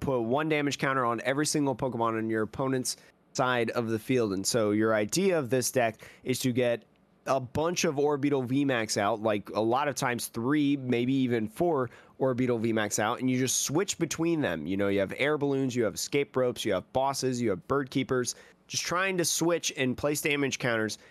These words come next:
as much as possible. And the Orbital V max's attack for one grass and one colorless,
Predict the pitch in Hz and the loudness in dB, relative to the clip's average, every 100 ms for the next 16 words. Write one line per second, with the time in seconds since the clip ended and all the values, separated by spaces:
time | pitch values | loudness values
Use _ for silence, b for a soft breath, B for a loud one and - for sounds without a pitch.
0 | B - 127 117 131 143 135 120 123 123 | B -4 -2 0 -2 0 -2 -2 -4 -4
1 | - 107 107 110 113 - 185 208 175 196 | -2 -2 0 0 -2 0 0 0 0 0
2 | 185 151 254 269 208 190 180 165 160 - | 0 0 0 0 0 -2 -2 0 -2 -2
3 | - 240 160 - B B - 143 131 160 | -2 0 -2 -6 B B -4 -2 0 0
4 | 165 147 147 143 - 139 123 120 110 175 | 2 2 0 -2 0 0 2 0 0 0
5 | 185 135 123 - | 0 0 0 -2